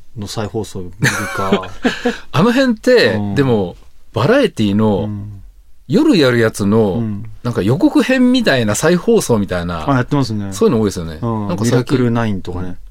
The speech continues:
Speaker 2: でも確かに、ゴルフって最近もう、女子しかほとんどやってないじゃないですか。男子のトーナメントとかすごい数減っちゃって。
Speaker 1: そうなんですか？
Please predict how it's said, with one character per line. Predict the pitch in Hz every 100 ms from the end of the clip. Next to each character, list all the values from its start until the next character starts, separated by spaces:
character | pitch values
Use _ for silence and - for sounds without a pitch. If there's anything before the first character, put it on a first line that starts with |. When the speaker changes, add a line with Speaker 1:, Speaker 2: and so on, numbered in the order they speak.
| - - - - - -
Speaker 2:
で | 110
も | 87
確 | - 156 -
か | 143
に、 | 113 85 76 - - - -
ゴ | -
ル | 151
フ | -
っ |
て | -
最 | - 131
近 | 139 156
も | 156 87
う、 | - - - - -
女 | 214
子 | 254 302
し | -
か | 104
ほ | 101
と | 143
ん | 135
ど | 98 85 87
や | 87
っ | 87
て | 175
な | 196
い | 143
じ |
ゃ | 82
な |
い | 69
で |
す | -
か。 | 76 65 - - - - _ -
男 | 120
子 | 120 104
の |
ト | 90 107
ー |
ナ | 90
メ | 78
ン |
ト | 78
と | 78
か | -
す | -
ご | 95
い |
数 | - 92 76
減 | 71
っ |
ち | -
ゃ | 76
っ |
て。 | - 87 69 65 - - - - - - -
Speaker 1:
そ | - 135
う |
な | 113
ん |
で | 95
す |
か？ | -